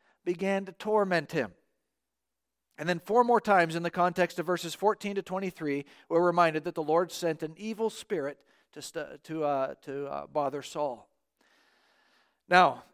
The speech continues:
uh, in studying the text this week, I, I, I remembered a long time ago listening to Alistair Begg,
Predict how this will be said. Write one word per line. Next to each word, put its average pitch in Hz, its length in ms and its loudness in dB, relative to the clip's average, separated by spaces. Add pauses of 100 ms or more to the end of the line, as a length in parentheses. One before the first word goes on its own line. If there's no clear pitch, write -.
(100)
uh, 170 180 4
in 165 100 -4
studying 233 320 2
the 196 80 -2
text 208 260 2
this 180 180 -4
week, 160 420 -2
I, 147 140 0
I, 160 400 -4
I 156 60 -2
remembered 175 440 2
a 156 60 4
long 190 240 4
time 214 240 -2
ago 160 240 0
listening 175 360 -4
to 160 120 -2
Alistair 180 420 2
Begg, 170 540 4